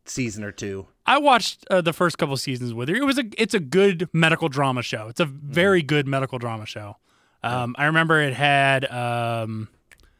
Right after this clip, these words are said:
Speaker 2: Edward, what's his name? He was Goose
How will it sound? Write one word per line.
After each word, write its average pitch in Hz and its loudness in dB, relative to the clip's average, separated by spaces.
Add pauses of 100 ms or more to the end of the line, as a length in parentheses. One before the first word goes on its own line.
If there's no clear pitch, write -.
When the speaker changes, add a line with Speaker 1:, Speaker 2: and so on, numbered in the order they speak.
(220)
Speaker 2:
Edward, 143 2 (520)
what's 131 -6
his 120 -2
name? 113 -4 (360)
He 147 0
was 135 0
Goose 156 2